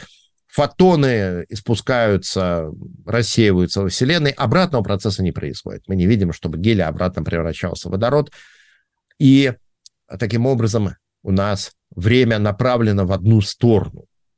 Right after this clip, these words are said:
И мы знаем, что Вселенная не является бесконечно старой по той очевидной причине, что если бы она была бесконечно старой, весь водород бы у нас в недрах звезд давно бы выгорел, все бы звезды давно бы уже погасли.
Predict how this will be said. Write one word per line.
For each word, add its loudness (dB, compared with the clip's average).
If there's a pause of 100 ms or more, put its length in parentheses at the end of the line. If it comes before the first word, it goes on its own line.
(600)
И -8
мы 0
знаем, 2
что -2
Вселенная 0
не 2
является 0
бесконечно -2
старой 0
по -4
той 2
очевидной 0
причине, 0
что -4
если -2
бы -2
она 0
была 0
бесконечно -4
старой, -2 (340)
весь 2
водород 2
бы -2
у -4
нас -2
в -2
недрах 2
звезд 0
давно 2
бы 0
выгорел, 2
все -4
бы 0
звезды 0
давно -2
бы 0
уже -4
погасли. -10